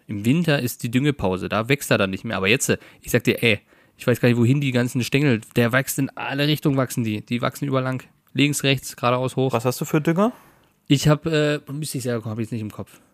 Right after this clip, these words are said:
Speaker 1: Ich hab einen direkten Bonsai-Dünger,
Speaker 2: Okay.
Speaker 1: den ich dann quasi verdünne und dann besprühe für die.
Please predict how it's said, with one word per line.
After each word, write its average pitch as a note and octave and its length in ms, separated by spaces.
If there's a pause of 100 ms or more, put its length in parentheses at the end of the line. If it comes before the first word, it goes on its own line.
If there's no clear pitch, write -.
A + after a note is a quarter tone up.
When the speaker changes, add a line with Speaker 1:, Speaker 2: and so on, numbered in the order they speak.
(160)
Speaker 1:
Ich - 100
hab B2 80
einen C3 80
direkten A#2+ 320
Bonsai-Dünger, B2+ 680
Speaker 2:
Okay. C3 60
Speaker 1:
den B2+ 140
ich A#2+ 120
dann A#2+ 200
quasi A#2 280
verdünne C3 500
und B2+ 120
dann A#2 200
besprühe G#2+ 500 (960)
für - 240
die. G2+ 260